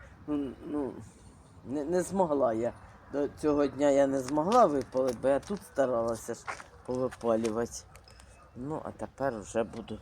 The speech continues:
відпочивати, бо вчора ж після масажу вони дуже болить. Так ходиш, болить дуже. Меду-,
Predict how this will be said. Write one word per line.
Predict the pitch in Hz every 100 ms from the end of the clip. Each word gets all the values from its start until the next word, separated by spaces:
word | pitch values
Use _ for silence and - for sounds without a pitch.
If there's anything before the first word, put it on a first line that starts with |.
| -
відпочивати, | 143 - - - - 101 127 - 85 -
бо | 92 90 - - - - - - - - - - - - _ - - - -
вчора | - 101 95 -
ж | - -
після | - 107
масажу | 101 98 - 127 110 78 87
вони | 92 87
дуже | 98 104 85
болить. | 90 95 92 - -
Так | 95 85 -
ходиш, | 123 117 - - - - - - - - - - -
болить | - - - - -
дуже. | - - - - - - - - - - - - - - - - - - - - - - - - - - - - - - - - - - - - - - - - - - - - - - - - - - - - 95 -
Меду-, | 117 214 254